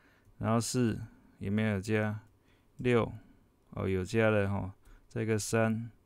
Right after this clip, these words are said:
哦，所以六加三的结果变成九。OK，所以各位有没有发现，我们输入如果不是的话，如果不是的话，它还是会把结果显示出来，虽然它结果是零，这样可以吧？好，那假设呢，我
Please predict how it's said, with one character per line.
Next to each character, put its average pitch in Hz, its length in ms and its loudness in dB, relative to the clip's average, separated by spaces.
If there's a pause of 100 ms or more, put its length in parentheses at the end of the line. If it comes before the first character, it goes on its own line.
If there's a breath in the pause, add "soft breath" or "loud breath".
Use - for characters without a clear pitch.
(560 soft breath)
哦， 107 140 -2
所 120 140 2
以 117 80 6
六 120 220 4
加 117 180 4
三 117 180 2
的 113 80 4
结 110 160 0
果 104 100 2
变 113 200 0
成 101 240 -4
九。 - 240 -6 (800 soft breath)
OK， 104 300 -2 (260 loud breath)
所 - 100 -4
以 127 40 2
各 156 80 6
位 160 60 12
有 143 40 8
没 123 100 8
有 117 40 6
发 123 180 6
现， 131 80 4
我 120 60 4
们 104 140 4
输 123 200 0
入 127 100 4
如 117 160 4
果 107 140 2
不 95 240 -4
是 - 260 -2
的 98 180 0
话， 107 320 -2 (640)
如 110 140 -4
果 110 140 0
不 101 160 -2
是 113 240 -2
的 101 160 2
话， 110 240 0
它 117 140 2
还 107 100 4
是 113 140 -2
会 113 80 4
把 107 160 0
结 104 160 -4
果 101 120 0
显 92 180 -6
示 104 200 -6
出 107 180 -4
来， 104 120 -4 (440 soft breath)
虽 120 140 0
然 120 100 6
它 120 60 4
结 113 120 0
果 104 120 2
是 117 140 0
零， 101 340 -2 (680)
这 117 120 -4
样 117 60 -2
可 110 80 0
以 104 40 2
吧？ 95 200 -2 (500 loud breath)
好， 127 160 4
那 190 80 6
假 120 200 8
设 151 240 6
呢， 139 200 6
我 98 360 4